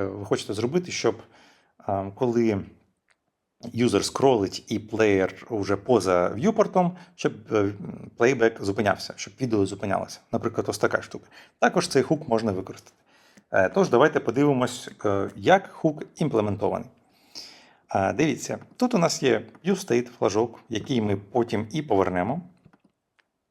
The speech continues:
М, і є один юзефект. Е, дивіться, одразу, що не дуже круто,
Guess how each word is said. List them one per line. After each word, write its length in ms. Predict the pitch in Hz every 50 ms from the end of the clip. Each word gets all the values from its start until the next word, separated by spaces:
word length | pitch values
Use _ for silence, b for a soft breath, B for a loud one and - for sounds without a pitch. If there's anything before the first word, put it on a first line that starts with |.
| _ _ -
М, 360 | 120 120 117 110 107 113 117 - - - - _ _ -
і 120 | 208 208 185
є 260 | 131 117 143 165 - -
один 300 | - 110 104 113 117 113
юзефект. 440 | 107 101 107 104 - 104 - - - - _ _ _ B B B B B B B B B B B B -
Е, 340 | 90 90 92 92 95 101 98
дивіться, 380 | - - - 165 131 - 120
одразу, 380 | 113 113 - 170 175 165 156 147
що 280 | 139 - - - 156 143
не 120 | 143 139
дуже 340 | 117 107 113 139 135 120 120
круто, 480 | 120 - 135 131 123 120 107 104 107